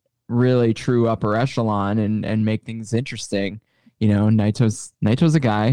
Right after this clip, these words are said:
Na-, and Naito and Jay is an interesting, um, pairing. They had a really good run in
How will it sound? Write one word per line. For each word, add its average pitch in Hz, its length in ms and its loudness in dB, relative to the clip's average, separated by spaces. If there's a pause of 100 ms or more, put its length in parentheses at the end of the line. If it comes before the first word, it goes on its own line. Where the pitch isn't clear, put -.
Na-, 127 120 2
and 143 200 4
Naito 170 300 2
and 147 100 2
Jay 127 260 2
is 135 120 0
an 127 80 0
interesting, 113 800 -6 (480)
um, 104 680 -2 (720)
pairing. 123 480 0
They 120 100 0
had 117 180 -2
a 104 120 -2
really 120 320 0
good 117 240 -2
run 113 400 -2
in 110 540 -2